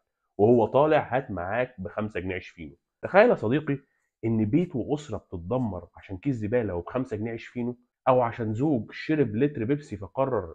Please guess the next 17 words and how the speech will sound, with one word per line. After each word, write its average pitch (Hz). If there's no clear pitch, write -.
إنه 95
لا 92
مؤاخذة 98
يتكرع. 123
لو 117
فاكر 254
إن 147
اللي 127
قلته 185
دي 175
أغرب 185
حالات 135
كانت 104
سبب 156
في -
طلاق 113
وانفصال 101